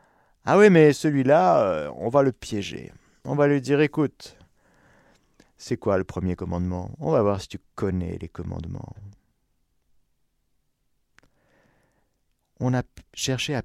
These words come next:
piéger Jésus sur cette question. Et je répète ce que je disais au début. Dans Saint Luc, il renvoie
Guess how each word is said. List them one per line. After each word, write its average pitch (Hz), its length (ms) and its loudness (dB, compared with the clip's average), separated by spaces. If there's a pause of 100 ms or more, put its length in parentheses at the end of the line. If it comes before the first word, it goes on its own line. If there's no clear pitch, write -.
(120)
piéger 160 540 -2
Jésus 110 400 -6
sur 95 220 -12
cette - 200 -12
question. 110 460 -14 (2250)
Et 95 160 -4
je 85 100 -4
répète 82 360 -8
ce - 100 -12
que - 120 -8
je 78 120 -8
disais 76 280 -8
au 76 80 -6
début. 78 400 -10 (1300)
Dans 104 200 -4
Saint 95 220 -6
Luc, 98 400 -6 (1160)
il 110 140 0
renvoie 139 760 -4